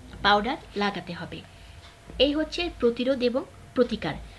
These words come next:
তো শিক্ষার্থীরা, আমি আশা করছি যে ভাইরাসজনিত যে রোগগুলো আছে,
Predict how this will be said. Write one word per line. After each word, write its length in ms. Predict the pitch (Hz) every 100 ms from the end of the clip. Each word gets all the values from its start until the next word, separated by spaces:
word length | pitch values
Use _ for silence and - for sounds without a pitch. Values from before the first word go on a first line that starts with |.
| - - - - - - - - -
তো 100 | 294
শিক্ষার্থীরা, 600 | - 349 339 330 349 349
আমি 120 | 320
আশা 260 | 277 269 302
করছি 360 | 302 294 -
যে 160 | 262 269
ভাইরাসজনিত 720 | 202 214 247 240 269 269 277 285
যে 160 | 247
রোগগুলো 460 | 240 220 208 233 247
আছে, 480 | 220 208 262 330